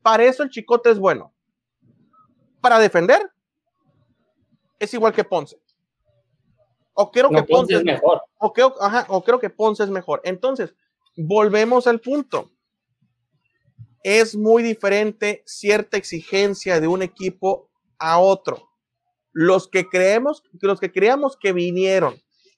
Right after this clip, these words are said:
Speaker 1: porque son jugadores que en un torneo lucieron muy bien, pensamos que en este torneo a lo mejor iban a tener la misma calidad, la misma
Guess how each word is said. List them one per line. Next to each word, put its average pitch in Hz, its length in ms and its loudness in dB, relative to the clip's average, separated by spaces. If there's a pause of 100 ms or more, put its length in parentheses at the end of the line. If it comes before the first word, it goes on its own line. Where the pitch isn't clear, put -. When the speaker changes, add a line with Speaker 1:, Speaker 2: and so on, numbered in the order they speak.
(160)
Speaker 1:
porque 208 280 -2
son 254 220 -2
jugadores 269 600 2
que 220 100 -4
en 214 100 -2
un 233 140 -2
torneo 247 340 2
lucieron 214 540 -2
muy 262 300 0
bien, 185 360 -2 (2000)
pensamos 247 520 0
que 240 100 -4
en 233 80 0
este 233 200 -2
torneo 233 360 -2
a 262 60 0
lo 254 80 -2
mejor 220 320 -2
iban 254 160 0
a 247 60 0
tener 220 280 -6
la 233 100 -2
misma 233 280 -6
calidad, 226 520 0
la 214 100 -2
misma 214 520 -6